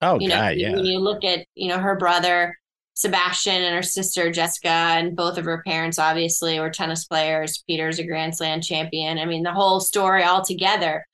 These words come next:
Speaker 2: you know, should make her very marketable to the, to the broader sports landscape.
Speaker 1: Over those twenty years that you've been covering it, is there, uh, a big change as far as,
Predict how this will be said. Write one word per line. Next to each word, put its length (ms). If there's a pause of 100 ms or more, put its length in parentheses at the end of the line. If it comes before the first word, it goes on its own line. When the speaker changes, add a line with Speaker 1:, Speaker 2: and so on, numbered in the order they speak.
(340)
Speaker 2:
you 100
know, 220
should 460
make 240
her 200
very 320
marketable 680
to 220
the, 140
to 140
the 80
broader 440
sports 420
landscape. 580 (760)
Speaker 1:
Over 240
those 240
twenty 360
years 300
that 200
you've 140
been 180
covering 520
it, 180 (320)
is 220
there, 560 (100)
uh, 800 (560)
a 220
big 460
change 640
as 300
far 400
as, 460